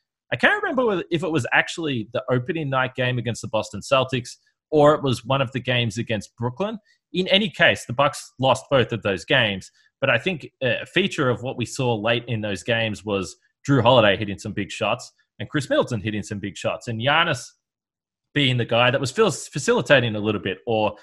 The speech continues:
setting screens. And all this is to say that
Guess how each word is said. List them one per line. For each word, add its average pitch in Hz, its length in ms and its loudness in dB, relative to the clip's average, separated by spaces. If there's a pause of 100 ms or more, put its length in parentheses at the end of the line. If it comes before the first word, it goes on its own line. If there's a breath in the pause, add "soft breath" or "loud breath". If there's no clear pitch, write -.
(240 soft breath)
setting 147 340 2
screens. 156 600 -6 (380)
And 120 260 -4 (340)
all 233 240 2
this 226 320 -4 (100)
is 147 200 0
to 120 120 -4
say 110 500 2 (280 soft breath)
that 120 360 2